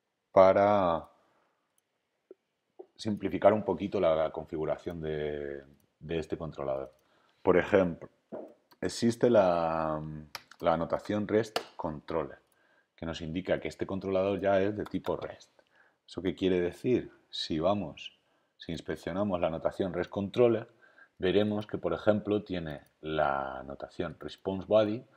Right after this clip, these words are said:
como global. Esto implica que el response body, esta anotación, se va a aplicar automáticamente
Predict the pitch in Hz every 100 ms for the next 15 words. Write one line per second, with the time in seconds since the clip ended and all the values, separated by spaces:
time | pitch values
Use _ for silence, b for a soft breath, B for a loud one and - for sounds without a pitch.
0 | b b b 107 120 110 82 71 80 69
1 | - _ b b b b - 85 - 110
2 | 98 - 87 80 - 110 120 117 110 117
3 | 147 _ _ _ _ _ _ - 113 98
4 | 80 80 - 104 107 95 101 90 92 123
5 | - _ - - 87 85 85 - 104 101
6 | - - - 78 82 - 87 98 92 76
7 | 71 82 87 98 101 107 107 127